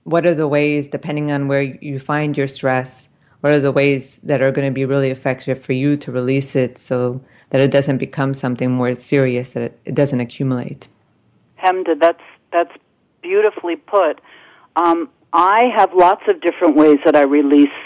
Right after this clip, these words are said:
Speaker 2: stress that's trapped in the body. Um, I love yoga. I love to stretch. I love to move. Um, I love to swim.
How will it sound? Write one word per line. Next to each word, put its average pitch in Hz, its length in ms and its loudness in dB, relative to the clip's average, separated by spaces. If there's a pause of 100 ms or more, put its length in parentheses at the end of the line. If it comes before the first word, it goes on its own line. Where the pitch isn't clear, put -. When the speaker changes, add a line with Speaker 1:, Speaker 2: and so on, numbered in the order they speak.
(440)
Speaker 2:
stress 156 320 6 (120)
that's 151 260 -4
trapped 156 320 2
in 156 120 2
the 147 80 2
body. 131 540 0
Um, 143 300 2 (580)
I 170 160 6
love 190 340 6
yoga. 156 560 2 (140)
I 160 80 0
love 175 320 4
to 196 120 -6 (120)
stretch. 185 420 2
I 170 80 2
love 160 280 2
to 175 120 -6
move. 190 580 2 (680)
Um, 160 480 4
I 170 80 2
love 180 280 4
to 175 120 -10 (180)
swim. 202 540 0